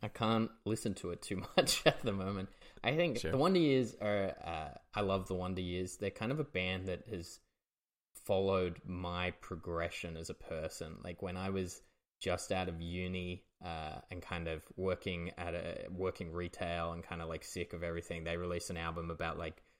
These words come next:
Speaker 1: having post-college depression and learning to claw your way out of it, and then, you know, stuff about feeling like people, and then a few years later,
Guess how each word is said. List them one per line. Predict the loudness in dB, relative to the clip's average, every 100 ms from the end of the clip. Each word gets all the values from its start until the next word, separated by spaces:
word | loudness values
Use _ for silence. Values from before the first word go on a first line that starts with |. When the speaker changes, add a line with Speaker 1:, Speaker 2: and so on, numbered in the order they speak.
| _ _ -4
Speaker 1:
having | -2 -2 -4 -8 _
post-college | 0 2 0 -4 -2 0 -2 -4
depression | -6 -2 0 0 -2 -2 -2
and | -4
learning | -4 -4 -6
to | -6
claw | -2 0
your | 2 0
way | 0 -2
out | -2 -4
of | -4 -4
it, | -6 -6
and | -6
then, | -4 -4 0
you | 2
know, | 2 -2 -4
stuff | 0 0 2
about | 0 -2 -4 -12 _ _ _ _ 2
feeling | 6 6 6
like | 4 2
people, | 2 2 4 2 0 -2
and | 2
then | 2 2 0 -4
a |
few | -4 0
years | 0 2
later, | 2 4 4 4 2